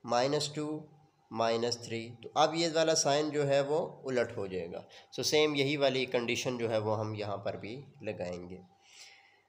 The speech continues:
तो अब इसको आप इक्वेशन नंबर फ़ोर कह दें, या फिर इसको एक और काम करिए,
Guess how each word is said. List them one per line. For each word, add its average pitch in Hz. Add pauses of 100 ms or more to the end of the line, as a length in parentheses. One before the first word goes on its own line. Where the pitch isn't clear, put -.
(1080)
तो 135
अब -
इसको 170
आप 147
इक्वेशन 139
नंबर 143
फ़ोर 139
कह 139
दें, 135
या 170
फिर 185
इसको 156
एक 143
और 151
काम 135
करिए, 127